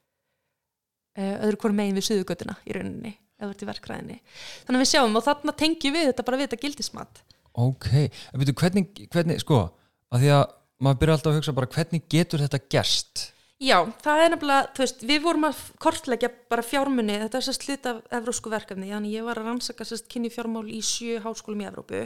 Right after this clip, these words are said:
Speaker 2: Ok.
Speaker 1: Og fókusar er náttúrulega í doktorsritgerð minna bara Háskóla Íslands, þannig ég var að kortleggja fjármuni frá ríkinu til skóla, til deilda, til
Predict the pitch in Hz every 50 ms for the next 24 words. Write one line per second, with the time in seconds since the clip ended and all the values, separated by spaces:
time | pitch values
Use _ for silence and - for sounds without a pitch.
0 | 226 _ _ _ - 113 107 104 107 120 - _ _ _ _ _ _ _ _ 208
1 | 220 - 240 233 240 262 226 269 247 226 233 226 233 226 240 233 233 285 277 277
2 | - - - 254 247 - 240 226 240 233 240 233 247 240 226 226 220 - - 226
3 | 214 208 - 202 196 185 208 208 214 226 220 - - 262 269 - - 262 226 226
4 | 220 - 262 254 240 226 214 220 214 220 233 226 247 262 254 - - 247 262 -
5 | - 226 - - - 226 226 226 226 226 226 220 220 - 214 - - 202 196 208
6 | 202 202 - - 202 196 202 - 208 208